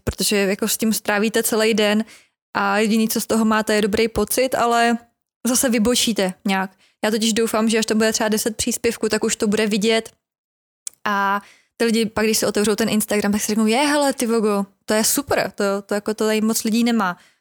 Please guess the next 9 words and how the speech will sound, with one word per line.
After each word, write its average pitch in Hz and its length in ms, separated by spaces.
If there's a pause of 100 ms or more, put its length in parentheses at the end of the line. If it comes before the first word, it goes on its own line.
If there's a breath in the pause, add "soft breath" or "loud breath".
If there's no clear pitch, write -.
(580 soft breath)
A - 20
je 226 80
to 247 80
ta 262 120
péče, 214 400
kterou 247 220
dáte 226 300
jako 226 240
navíc. 220 640